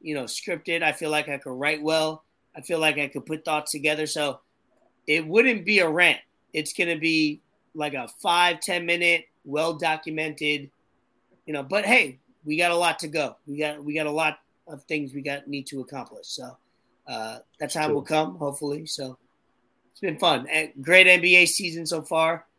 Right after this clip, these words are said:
Speaker 1: M L B, by the way, you're still in a lockout. We can't sign people. M L B,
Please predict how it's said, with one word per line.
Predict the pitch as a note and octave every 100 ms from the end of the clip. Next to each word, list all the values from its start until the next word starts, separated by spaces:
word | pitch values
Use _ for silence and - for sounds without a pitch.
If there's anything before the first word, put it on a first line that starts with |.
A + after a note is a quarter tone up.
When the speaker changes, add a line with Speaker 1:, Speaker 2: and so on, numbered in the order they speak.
| _ _ E3
Speaker 1:
M | F3
L | F#3
B, | D#3 E3+ F3+
by | D#3+ D#3
the | D#3
way, | D#3 D#3+ G3 G#3 _ _ _ _ -
you're | C#3
still | - - D#3+ D#3
in |
a | D3+
lockout. | D3 D#3 D#3 D#3+ E3+ - _
We | C#3 C#3
can't | - D#3+ D3
sign | - D#3+ E3
people. | D#3+ E3 E3+ E3+ - _ _ _ -
M | D#3
L | D#3
B, | C#3 E3 E3 E3+